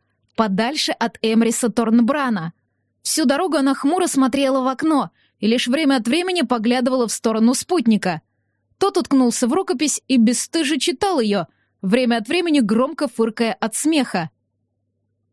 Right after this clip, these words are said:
«Будь я магичкой, превратила бы его в жабу», сердито думала Гвендолин. «Самую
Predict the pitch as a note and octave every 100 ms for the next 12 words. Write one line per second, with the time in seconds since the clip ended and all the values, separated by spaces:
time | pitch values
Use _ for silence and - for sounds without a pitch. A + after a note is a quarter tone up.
0 | - A3+ C#4 A#3+ B3+ C4 B3 B3+ B3+ F4
1 | - B3 F#3+ - A#3 A3+ B3+ B3 - E4
2 | B3 G#3+ B3 A#3+ A3 F3+ A#3 E4 G#3+ G3
3 | D#3+ _ _ _ _ - A#3+ A3 G#3 C4+
4 | B3+ A#3+ B3+ A#3+ A#3+ C4 C#4 A#3 G#3 G3
5 | D#3+ - _ _ - - B3 C4